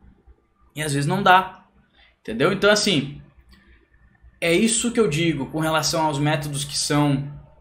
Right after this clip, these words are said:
de leitura no início pra iniciante. Não, não, não faça isso. Agora, se você aprender por um método como o nosso do Acordeonistas Autênticos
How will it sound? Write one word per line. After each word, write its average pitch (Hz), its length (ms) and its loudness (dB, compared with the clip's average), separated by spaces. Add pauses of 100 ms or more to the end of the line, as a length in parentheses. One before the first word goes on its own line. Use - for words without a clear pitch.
(220)
de 151 180 -4
leitura 160 480 0
no 151 100 0
início 143 420 2
pra 139 160 2
iniciante. 151 680 -4 (480)
Não, 165 460 2 (320)
não, 147 480 -2
não 123 140 -8
faça 143 280 -6
isso. - 280 -14 (880)
Agora, 147 720 4 (540)
se - 160 -10
você 151 340 2
aprender 156 800 2 (500)
por 185 100 4
um 190 100 2
método 180 360 2
como 170 220 -2
o 165 40 0
nosso 170 240 4
do 180 60 -4
Acordeonistas 156 500 -4
Autênticos 139 600 -4